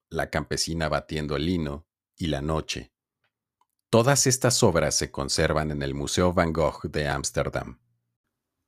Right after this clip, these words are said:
La primera exposición de obra de Van Gogh fue en París en mil ochocientos ochenta y nueve, en el Salón de los Independientes, organizada, a diferencia de otros años,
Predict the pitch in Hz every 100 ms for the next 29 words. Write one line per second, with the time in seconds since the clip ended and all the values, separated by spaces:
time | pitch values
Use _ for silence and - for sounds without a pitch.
0 | _ - 85 - 95 117 147 - - 98
1 | 87 - 90 87 80 82 85 78 76 76
2 | 71 76 90 98 - - - 87 92 92
3 | 82 73 80 113 - - - 78 78 92
4 | 98 95 82 - 80 73 78 - - 71
5 | 67 64 67 67 65 67 _ _ _ _
6 | _ - 82 76 - 71 73 85 92 85
7 | - 78 78 76 69 85 85 - 65 -
8 | - _ _ _ _ 82 85 82 78 -
9 | 85 90 101 - - 80 87 90 98 107
10 | 113 107 101 110 - 104 73 69 69 -